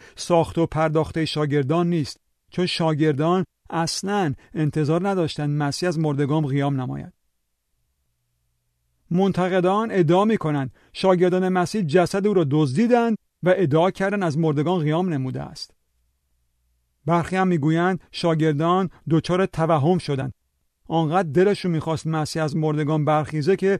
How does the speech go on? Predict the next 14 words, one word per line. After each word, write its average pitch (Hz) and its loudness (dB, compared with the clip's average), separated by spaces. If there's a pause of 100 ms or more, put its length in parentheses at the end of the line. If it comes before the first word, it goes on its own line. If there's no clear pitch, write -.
(140)
در 160 0
خیالشون 180 0 (160)
او 165 -2
رو 170 4
زنده 147 0
کردند. 139 -8 (1300)
اما 185 4 (120)
واقعیت 175 4
این 196 -4
است 165 -4
که 147 -2 (120)
شاگردان 160 2 (160)
نه 185 2
بیتاب 170 2